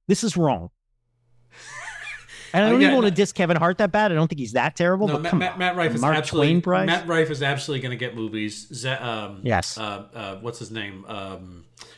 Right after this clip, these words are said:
Speaker 2: Judd Apatow's gonna make movies with him. Don't worry, he's got a
Speaker 1: With Matt
Speaker 2: future.
Speaker 1: Rife, really?
Speaker 2: Yeah,
Speaker 1: Okay.
Speaker 2: I'm just saying it's, it, that's likely what's going to happen because he's a commodity. It'll absolutely happen. I wouldn't worry about that.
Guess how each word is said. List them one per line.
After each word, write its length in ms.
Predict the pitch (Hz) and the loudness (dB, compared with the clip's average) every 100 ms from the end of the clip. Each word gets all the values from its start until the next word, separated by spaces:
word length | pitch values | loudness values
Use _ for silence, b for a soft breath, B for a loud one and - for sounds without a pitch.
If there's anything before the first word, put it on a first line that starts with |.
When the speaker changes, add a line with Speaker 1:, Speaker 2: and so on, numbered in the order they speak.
| - | -4
Speaker 2:
Judd 180 | 156 | 0
Apatow's 500 | 143 131 131 139 123 | 2 0 -2 -4 -4
gonna 140 | 113 120 | -6 -8
make 140 | 117 | -8
movies 280 | 110 107 104 | -6 -8 -8
with 120 | 110 | -8
him. 160 | 107 110 | -10 -6
Don't 160 | 220 208 | -4 -2
worry, 180 | 120 131 | -2 -2
he's 100 | - | -4
got 140 | 208 | -2
a 40 | |
Speaker 1:
With 100 | 135 | 0
Matt 180 | 156 156 160 | 4 4 6
Speaker 2:
future. 100 | 151 | 4
Speaker 1:
Rife, 340 | 147 117 - | 4 0 0
really? 300 | 135 135 143 | 2 4 4
Speaker 2:
Yeah, 140 | 139 | 0
Speaker 1:
Okay. 100 | 151 202 | -2 6
Speaker 2:
I'm 140 | 220 | 6
just 160 | 220 214 | 6 4
saying 160 | 233 | 2
it's, 200 | 170 147 | 0 -4
it, 160 | 160 147 | -6 -2
that's 220 | 185 175 | -2 0
likely 380 | 180 175 175 160 | 2 2 2 -2
what's 220 | 139 147 | 0 -2
going 200 | 156 139 | -2 -4
to 40 | 127 | -2
happen 380 | 127 127 139 120 | -2 -4 -6 -6
because 240 | 113 113 | -6 -8
he's 120 | 117 | -8
a 60 | 107 | -8
commodity. 580 | 131 123 123 131 143 139 | -6 -4 -4 -4 -6 -8
It'll 160 | 131 | -8
absolutely 400 | 127 131 - 98 | -6 -6 -6 -12
happen. 220 | 90 - | -12 -14
I 60 | 95 | -14
wouldn't 180 | 107 101 | -12 -12
worry 120 | 85 | -16
about 240 | 85 82 - | -18 -18 -20
that. 220 | - | -20